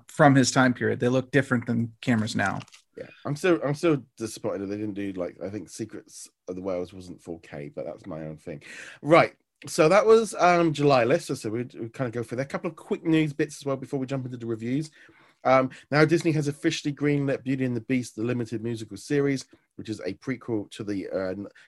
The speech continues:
Speaker 2: two thousand seventeen movie. And it was obviously see, uh, LeFou and Gaston return, plus Brianna Middleton will be p-, joining the cast as Tilly, who is, uh, LeFou's stepsister, and they go on an adventure together.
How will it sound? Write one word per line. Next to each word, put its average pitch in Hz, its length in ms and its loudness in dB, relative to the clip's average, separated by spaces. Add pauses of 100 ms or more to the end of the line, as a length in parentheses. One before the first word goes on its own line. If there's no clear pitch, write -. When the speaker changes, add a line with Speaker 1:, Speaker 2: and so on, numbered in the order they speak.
Speaker 2:
two 120 120 -10
thousand 98 440 -4
seventeen 110 680 -6
movie. 123 420 -2 (440)
And 95 100 -6
it 90 60 -4
was 78 180 -12 (140)
obviously 90 300 -8
see, 92 300 -8 (460)
uh, 90 140 -2
LeFou 113 380 -4
and 107 80 -4
Gaston 135 420 -4
return, 127 380 -4 (260)
plus 131 160 -4
Brianna 131 400 0
Middleton 120 460 -4
will 107 60 -8
be 110 100 -4
p-, - 140 -16 (100)
joining 120 400 -2
the 107 60 -8
cast 110 420 -8
as 92 160 -10
Tilly, 120 400 -4 (300)
who 117 200 0
is, 101 300 -6 (440)
uh, 92 300 -2 (240)
LeFou's 104 680 -4
stepsister, - 720 -10
and 90 180 -6
they 98 60 -6
go 101 180 -2
on 98 120 -6
an 92 100 -8
adventure 98 420 -8
together. 127 460 -6